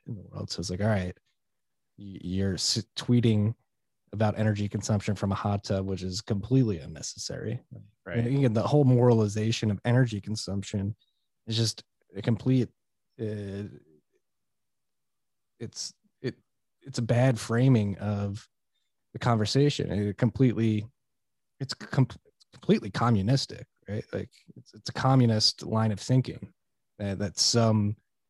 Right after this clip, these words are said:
Speaker 1: energy consumption is more virtuous than, than other types of energy consumption. The whole energy consumption debate around Bitcoin is usually centered around the fact that these people don't think Bitcoin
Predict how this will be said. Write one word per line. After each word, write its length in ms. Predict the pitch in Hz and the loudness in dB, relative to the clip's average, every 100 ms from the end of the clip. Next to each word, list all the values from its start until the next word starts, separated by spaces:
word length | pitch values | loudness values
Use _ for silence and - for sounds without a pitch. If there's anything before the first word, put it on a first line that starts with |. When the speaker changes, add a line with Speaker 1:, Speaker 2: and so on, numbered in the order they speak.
| _ _ | _ _
Speaker 1:
energy 340 | 131 120 110 110 | 2 4 2 -2
consumption 680 | - 98 120 107 - 110 104 | -4 -4 -2 -2 -2 -2 -2
is 180 | 101 104 | -2 -2
more 160 | 104 | -4
virtuous 640 | 104 104 98 107 98 92 | -2 -6 -4 -4 -4 -6
than, 300 | - 104 104 | -8 -4 -4
than 220 | 113 113 113 | 0 2 4
other 280 | 113 113 107 | 4 4 2
types 320 | 107 98 - | -2 -6 -6
of 240 | 101 101 - _ _ _ _ _ | -6 -6 -12 _ _ _ _ _
energy 320 | 139 117 104 98 | 4 6 4 2
consumption. 640 | 98 - 110 95 107 107 | -2 -2 -2 0 0 2
The 60 | |
whole 200 | 117 131 | 4 6
energy 260 | 120 120 113 | 6 4 2
consumption 540 | 110 110 113 - 110 - _ _ | -2 -2 -2 -2 -2 -4 _ _
debate 380 | 113 117 131 117 | 0 4 4 4
around 260 | 113 110 | 2 2
Bitcoin 400 | 107 135 120 110 | 2 2 2 2
is 100 | 104 | 0
usually 220 | 110 117 110 | 0 0 0
centered 320 | - 113 110 | 2 2 2
around 180 | 110 104 | 0 -2
the 60 | |
fact 320 | - 123 120 | 0 2 2
that 60 | - | -2
these 140 | 104 | -12
people 320 | - - 131 110 | -6 -4 -2 -2
don't 180 | 104 | -2
think 220 | 101 104 101 | -4 -6 -6
Bitcoin 560 | 110 113 117 110 98 | -6 -2 0 2 0